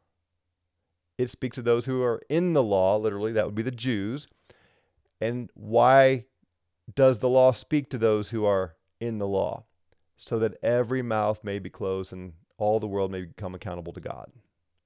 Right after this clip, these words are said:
The law was given to make the Jews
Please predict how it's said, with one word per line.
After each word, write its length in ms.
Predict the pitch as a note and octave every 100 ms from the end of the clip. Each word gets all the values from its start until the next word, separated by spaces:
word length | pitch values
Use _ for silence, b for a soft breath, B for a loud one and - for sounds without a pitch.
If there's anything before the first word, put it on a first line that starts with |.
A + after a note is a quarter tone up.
| _ _ _ _ _ _ _ _ _ _ _ _ _ _ _ _ _ _ _ _ _
The 80 | G2
law 280 | F#2+ G2 G#2
was 220 | A2+ G2
given 540 | F2+ G#2 F#2+ G2+ A2 - _ _ _ _ _ _ _ _ _ _ _ _ _ _ _
to 140 | - G2
make 400 | F#2+ G2+ - F2
the 80 | F2+
Jews 720 | E2+ F#2+ C#3+ A2 F#2 F#2+